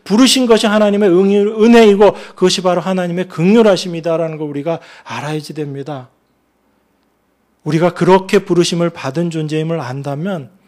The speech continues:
어떤 모습으로 하나님 앞에 나아가야 될까요? 하나님의 그 긍휼하심 앞에 날마다 감사함으로 나갈 수밖에 없는 겁니다.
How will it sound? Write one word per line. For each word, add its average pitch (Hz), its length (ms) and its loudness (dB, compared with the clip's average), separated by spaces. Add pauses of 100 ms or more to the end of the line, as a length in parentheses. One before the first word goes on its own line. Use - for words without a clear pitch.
(360)
어떤 214 420 0
모습으로 175 380 -4
하나님 165 340 -6
앞에 151 240 -12
나아가야 131 400 -12
될까요? 135 560 -18 (1300)
하나님의 143 480 -8
그 143 180 -12
긍휼하심 143 640 -10
앞에 135 440 -12 (640)
날마다 127 500 -10
감사함으로 165 760 -8
나갈 131 280 -12
수밖에 - 380 -18
없는 143 300 -12
겁니다. 131 560 -16